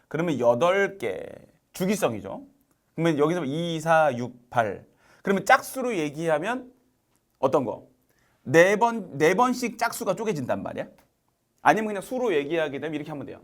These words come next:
팔로 나눈 나머지가 육 인수. 어때? 그러면 이, 사, 팔, 아, 이, 사, 육, 팔 끝났고, 그 다음에 십, 십이 여기서 끝난 거야. 십, 십이, 십사, 그 다음에 십육.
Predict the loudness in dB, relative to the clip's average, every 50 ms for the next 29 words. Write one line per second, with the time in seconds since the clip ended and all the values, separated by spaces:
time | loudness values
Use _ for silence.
0 | -20 _ _ _ _ _ _ _ -4 0 2 2 2 2 2 2 0 -2 0 0
1 | 0 0 0 -2 -4 -4 -4 -4 -4 -6 -8 -10 -10 -12 -14 -18 -20 _ _ _
2 | _ _ _ _ _ _ _ _ _ _ _ _ _ _ _ _ _ _ _ _
3 | _ _ _ _ -20 -12 _ -8 -8 -8 -10 -14 -14 _ _ _ _ _ _ _
4 | _ -6 -4 -2 -2 -2 -2 -6 -10 -20 _ _ _ _ -12 -8 -6 -6 -6 -6
5 | -8 -12 -16 -18 -6 -2 0 0 0 0 -4 -8 -14 -20 -8 -4 -4 -2 -2 -4
6 | -6 -10 -14 _ _ _ -8 -8 -6 -6 -8 -8 -8 -8 -8 -10 -6 -2 0 2
7 | 2 2 2 0 -2 -4 -6 -6 -8 -8 -12 -14 -6 -4 -4 -4 -4 -6 -12 -10
8 | -8 -6 -6 -6 -8 -10 -14 -18 -18 _ _ _ _ _ _ -4 -2 -2 -2 -2
9 | -6 -12 -14 -16 -20 _ _ _ _ -16 -10 -6 -6 -6 -6 -8 -16 -20 _ _
10 | _ _ -20 -16 -10 -8 -6 -4 -2 -2 -2 -2 -4 -8 -12 -18 _ _ _ _
11 | _ _ _ -2 0 0 0 0 -2 -2 -2 -2 -2 -2 -2 -2 -4 -6 -8 -10
12 | -8 -6 -6 -6 -8 -12 -20 -20 -20 -16 -10 -8 -8 -8 -6 -6 -6 -6 -6 -6
13 | -6 -8 -10 -10 -14 -14 -16 -16 -18 -20 -6 -2 0 0 2 2 0 -2 -2 -4
14 | -4 -2 0 0 0 0 -2 -4 -8 -10 -10 -10 -8 -8 -8 -8 -10 -14 -18